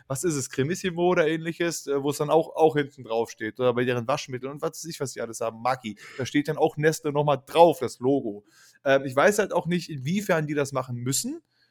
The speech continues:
So, weil natürlich, äh, ist deren Vorteil, dass wenn sie das überall drauf machen müssen, dass die dann ja auch verhindern können, dass die Leute, die bewusst sagen, „Ich kaufe das nicht“,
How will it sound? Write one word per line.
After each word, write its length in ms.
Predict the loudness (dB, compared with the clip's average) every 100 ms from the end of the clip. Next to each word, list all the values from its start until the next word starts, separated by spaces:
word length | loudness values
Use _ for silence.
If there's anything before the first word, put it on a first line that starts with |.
| _
So, 420 | 0 4 4 2 -2
weil 300 | 2 4 4
natürlich, 720 | 0 -4 -4 -2 -2 -4 -2
äh, 300 | 2 4 2 0
ist 260 | -4 -2 2
deren 260 | 4 2
Vorteil, 760 | 2 6 6 6 4 6 4 0 -10
dass 160 | -6 -4
wenn 120 | -2
sie 140 | 0 0
das 160 | 0
überall 220 | 0 0
drauf 260 | 4 4 4
machen 240 | 2 2
müssen, 460 | 2 2 2 -2 -4 -2
dass 160 | -2
die 340 | 0 -4 -2 2
dann 180 | 2 4
ja 140 | 6
auch 160 | 6 6
verhindern 480 | 0 2 0 0
können, 260 | 2 2 4
dass 160 | 0 0
die 120 | 2
Leute, 340 | 4 4 2
die 120 | -4
bewusst 380 | -2 0 2 0
sagen, 280 | 2 2 0
„Ich 120 | -6
kaufe 380 | 4 6 6 4
das 220 | -4 -6
nicht“, 340 | -2 -2 -4